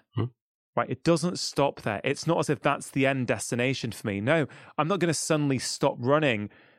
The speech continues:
Speaker 2: a week on Sunday and go, "Oh, cool, that's done now. Uh, let me get back to my life now."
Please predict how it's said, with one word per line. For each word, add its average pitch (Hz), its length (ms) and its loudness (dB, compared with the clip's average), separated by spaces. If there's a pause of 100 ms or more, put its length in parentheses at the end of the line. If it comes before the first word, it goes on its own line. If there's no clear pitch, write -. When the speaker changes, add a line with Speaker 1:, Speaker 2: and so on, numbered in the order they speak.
(160)
Speaker 2:
a 135 80 6
week 139 260 4
on 127 100 0
Sunday 147 220 0
and 113 40 0
go, 131 80 4
"Oh, 151 180 2
cool, 175 220 0
that's 127 200 -4
done 160 200 0
now. 104 240 -4 (500)
Uh, 117 180 0
let 135 120 -2
me 139 60 -4
get 139 140 2
back 131 160 -2
to - 120 -6
my 123 120 2
life 131 380 0
now." 95 280 -4